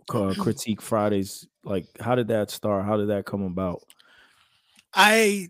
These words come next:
Speaker 2: I did it for, I did it on, um, I used to do it by myself on my Facebook. And I, and, and it just,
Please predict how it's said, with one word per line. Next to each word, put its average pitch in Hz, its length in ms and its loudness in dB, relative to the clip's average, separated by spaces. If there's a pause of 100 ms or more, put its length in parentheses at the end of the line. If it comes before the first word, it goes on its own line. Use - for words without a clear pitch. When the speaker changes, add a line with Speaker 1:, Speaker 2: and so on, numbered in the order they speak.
(120)
Speaker 2:
I 220 80 6
did 220 180 2
it 240 180 0
for, 190 640 -4
I 180 120 -4
did 202 180 -4
it 214 120 0
on, 185 220 0
um, 147 720 -8 (380)
I 185 40 -2
used 202 140 4
to 302 60 2
do 247 140 4
it 202 60 2
by 208 100 2
myself 190 680 0
on 175 80 -6
my 160 120 -4
Facebook. 170 600 -6 (800)
And 175 120 -4
I, 196 240 0
and, 185 280 -4
and 185 160 -4
it 175 120 -4
just, 214 400 2